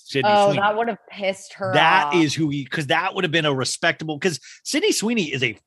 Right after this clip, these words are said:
Speaker 1: fucking good actor. Like, that's,
Speaker 2: Yeah, that would
Speaker 1: like,
Speaker 2: have
Speaker 1: she's,
Speaker 2: pissed her off.
Speaker 1: she's talented.
Speaker 2: Can we also talk about how,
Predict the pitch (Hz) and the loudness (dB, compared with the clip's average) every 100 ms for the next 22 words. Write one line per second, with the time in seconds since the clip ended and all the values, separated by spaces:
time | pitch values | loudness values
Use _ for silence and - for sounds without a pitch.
0 | - 165 139 120 120 107 113 107 - - | -6 -4 -2 -2 0 -2 -4 -8 -10 -20
1 | _ 143 139 170 175 170 165 180 196 156 | _ -2 0 -2 0 0 0 -2 -2 0
2 | 190 131 - 151 139 143 - 170 - 160 | 0 -4 -6 -6 -4 -6 -8 -10 -6 -4
3 | 190 98 - 76 _ _ _ _ _ _ | -4 -8 -14 -20 _ _ _ _ _ _
4 | - 254 240 208 196 302 392 381 403 392 | -10 -2 2 2 0 -2 0 0 0 -2
5 | 294 233 214 214 208 | 0 2 4 4 2